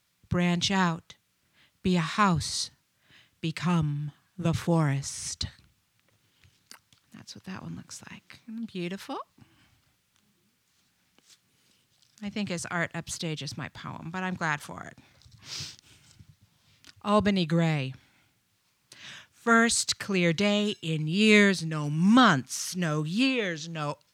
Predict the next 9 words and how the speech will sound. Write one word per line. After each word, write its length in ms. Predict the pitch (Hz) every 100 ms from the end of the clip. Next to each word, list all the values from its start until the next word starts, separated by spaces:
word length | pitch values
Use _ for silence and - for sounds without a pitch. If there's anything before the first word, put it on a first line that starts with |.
| -
ever. 520 | 262 254 208 135 - - - _ _ _
Your 180 | - 170
place 380 | - 170 139 -
or 80 | 131
mine, 600 | 143 160 147 117 127 143
blue." 580 | 123 127 127 151 185 214 214 - - _ _ - - - _ - -
<laughs> 100 | 185 - _ _ _ _ _ _ _ _ _ - _
And 200 | 180 175
Shays. 640 | - 190 151 135 - -